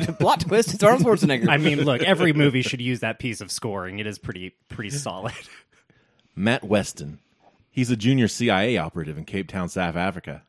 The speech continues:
Speaker 3: South, uh, South?
Speaker 2: South Africa.
Speaker 3: <laughs> South, South Africa. Uh, where he runs housekeeping for a C I A safe house. When known traitor and expat Tobin Frost turns up in his care, he knows it's his big break.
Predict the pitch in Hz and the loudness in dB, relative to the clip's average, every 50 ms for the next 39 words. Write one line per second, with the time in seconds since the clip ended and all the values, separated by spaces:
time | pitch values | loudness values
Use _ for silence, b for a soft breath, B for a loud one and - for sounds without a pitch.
0 | _ _ _ _ _ - - 80 87 87 _ - - _ - 85 - _ - - | _ _ _ _ _ -12 -10 -10 -10 -12 _ -20 -20 _ -18 -18 -18 _ -12 -6
1 | - 90 101 123 139 135 - 151 135 - 127 123 117 107 - _ - - - - | -4 0 2 2 0 0 -2 -6 -8 -8 -8 -10 -12 -12 -16 _ -14 -14 -12 -12
2 | - - - - - - 131 113 - - 123 - - 104 98 95 92 90 98 - | -12 -14 -12 -8 -4 -4 -4 -4 -4 -8 -10 -6 -4 -2 -2 -2 -2 -2 -6 -8
3 | - 95 - b b b b b b b b b b - 110 113 113 117 131 143 | -8 -8 -10 b b b b b b b b b b -4 0 2 4 4 6 4
4 | 139 139 147 135 120 131 131 131 127 107 - - 160 185 226 233 - - - 110 | 6 6 4 6 6 6 4 4 2 -2 -6 -6 -6 -6 -6 -6 -6 -4 -4 -2
5 | 95 107 113 120 120 - 117 104 98 92 - - - 175 170 156 147 143 - 127 | -2 -2 -4 -4 -4 -2 0 0 0 0 -2 -6 -4 -2 0 0 0 0 0 -2
6 | 123 117 117 107 - - - 98 92 82 - 78 71 - - - - - - B | -2 -2 -2 -4 -6 -6 -4 -2 -2 -2 -4 -8 -10 -10 -12 -14 -16 -20 -20 B
7 | B B B B B B B B B - 110 120 120 113 113 120 127 139 143 131 | B B B B B B B B B 0 0 2 2 2 2 2 2 2 0 -2
8 | - - 135 131 131 123 110 101 101 82 107 127 - - - - 101 104 104 - | 0 2 2 4 4 4 4 2 0 -2 -4 -6 -6 -8 -8 -4 -2 -2 -2 -4
9 | _ _ - - 143 143 147 143 131 98 - _ - 117 120 107 92 101 107 - | _ _ -4 2 4 4 6 4 2 2 2 _ 2 2 4 4 4 2 -2 -4
10 | - - - 110 98 90 90 98 101 - 95 87 82 - - - - 127 123 107 | -8 -4 -2 -2 -2 0 -2 -2 -2 -2 -4 -4 -4 -6 -10 -10 -6 -4 -4 -2
11 | 90 85 85 b b b b b b b b b - 113 127 156 170 160 151 139 | -2 -4 -6 b b b b b b b b b -8 -6 -4 -4 -4 -4 -6 -8
12 | - 107 101 92 107 120 110 95 82 101 113 113 85 - - - | -8 -10 -8 -4 -4 -4 -4 -4 -2 0 0 0 0 -2 -6 -16